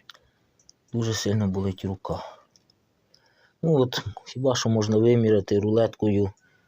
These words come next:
приблизно розмір бака який зробити.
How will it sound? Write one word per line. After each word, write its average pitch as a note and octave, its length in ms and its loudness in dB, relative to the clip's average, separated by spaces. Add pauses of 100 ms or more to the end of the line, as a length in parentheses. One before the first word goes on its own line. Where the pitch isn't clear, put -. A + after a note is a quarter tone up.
(120)
приблизно G#2+ 480 0
розмір G#2 400 2
бака F#2 420 0
який F2 520 -8 (840)
зробити. F2+ 600 -6